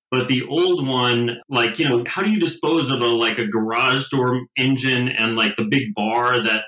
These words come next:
you know? So anyway, I own this old garage door opener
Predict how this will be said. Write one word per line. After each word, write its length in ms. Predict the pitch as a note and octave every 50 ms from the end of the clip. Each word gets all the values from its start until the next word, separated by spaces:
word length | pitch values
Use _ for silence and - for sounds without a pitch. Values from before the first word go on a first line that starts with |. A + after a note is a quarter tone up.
| - _
you 120 | - A2+ A2+
know? 180 | G#2+ G#2 G#2 - _ _ _ _ _ -
So 160 | - F3+ F3+
anyway, 500 | F#3 E3+ D3 C3+ C3 B2 B2 A#2+ A#2 - -
I 260 | A#2+ B2+ B2 A#2+ B2+ B2+
own 320 | C3 C3+ C#3 C#3 C#3 C3+ B2+
this 520 | B2 A#2 A2 G#2+ - - - - - - -
old 260 | A#2+ B2 B2 A#2 G#2+
garage 400 | A2 A2 G#2+ G#2+ G#2+ A2 A2 G#2 -
door 280 | - G#2 G#2 G#2 G2 G2+
opener 460 | G2 F#2+ - G#2 G2 F#2 F#2 F2+